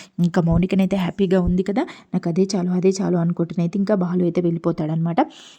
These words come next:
అప్పుడు మీనా అనుకుంటది, "పాపం నేను తనకి అంత అబద్ధం చెప్పాను, మౌనిక ఫోన్ చేయకున్నా కానీ చేసిందని చెప్పి చెప్పాను, అసలు మౌనిక ఎందుకు చేస్తలేదు ఫోను, ఫోన్ చేసినా ఎందుకు లిఫ్ట్ చేస్తలేదు,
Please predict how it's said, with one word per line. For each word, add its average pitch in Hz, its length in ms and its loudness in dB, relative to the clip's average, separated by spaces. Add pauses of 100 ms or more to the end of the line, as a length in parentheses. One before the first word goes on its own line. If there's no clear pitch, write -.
(100)
అప్పుడు 226 180 2
మీనా 180 240 4
అనుకుంటది, 170 420 -2 (300)
"పాపం 160 320 0
నేను 175 160 2
తనకి 170 360 -2
అంత 165 220 -2
అబద్ధం 170 280 0
చెప్పాను, 170 400 -2
మౌనిక 165 340 -2
ఫోన్ 170 320 -2
చేయకున్నా 170 360 0
కానీ 196 280 0
చేసిందని 175 360 0
చెప్పి 175 260 -4
చెప్పాను, 175 520 0 (320)
అసలు 196 180 -2
మౌనిక 175 400 2
ఎందుకు 190 480 2
చేస్తలేదు 214 420 2
ఫోను, 190 280 0
ఫోన్ 180 340 -2
చేసినా 208 240 0
ఎందుకు 190 280 0
లిఫ్ట్ 196 200 0
చేస్తలేదు, 208 440 2